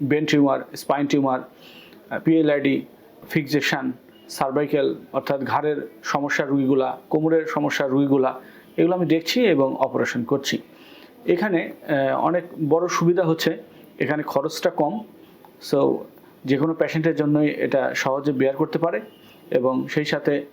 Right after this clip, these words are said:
আহ, এখানে অত্যাধুনিক যন্ত্রপাতিও রয়েছে। অত্যাধুনিক যন্ত্রপাতির মধ্যে, আহ, মাইক্রোস্কোপ রয়েছে, সেটা, আহ, পৃথিবীর যে কোনো দেশের, আহ, সাথে কম্পেয়ার করতে পারি আমরা,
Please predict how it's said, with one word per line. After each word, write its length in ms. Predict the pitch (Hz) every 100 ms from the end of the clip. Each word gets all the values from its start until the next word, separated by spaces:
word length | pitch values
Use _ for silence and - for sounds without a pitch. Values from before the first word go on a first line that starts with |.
| - - - -
আহ, 280 | 135 127
এখানে 320 | 131 143 147 160
অত্যাধুনিক 560 | 170 196 165 170 170 - - - 139
যন্ত্রপাতিও 720 | 143 151 151 147 156 147 143 139
রয়েছে। 380 | 131 131 - - - - - - - -
অত্যাধুনিক 480 | 165 208 208 214 170
যন্ত্রপাতির 480 | 156 165 185 190 175
মধ্যে, 320 | 147 170 165 - - - - - -
আহ, 300 | 147 127 127 -
মাইক্রোস্কোপ 540 | 139 147 170 - 165 160
রয়েছে, 340 | 147 170 226 - - - - - - - - -
সেটা, 440 | - 139 135 - 147
আহ, 220 | 135 123
পৃথিবীর 360 | 156 170 160
যে 120 | 147 139
কোনো 240 | 147 147
দেশের, 400 | 135 139 139 123 - - - -
আহ, 180 | 131 127
সাথে 280 | - 135 139
কম্পেয়ার 340 | 135 120 135
করতে 200 | 127 139
পারি 220 | 143 147
আমরা, 280 | 147 175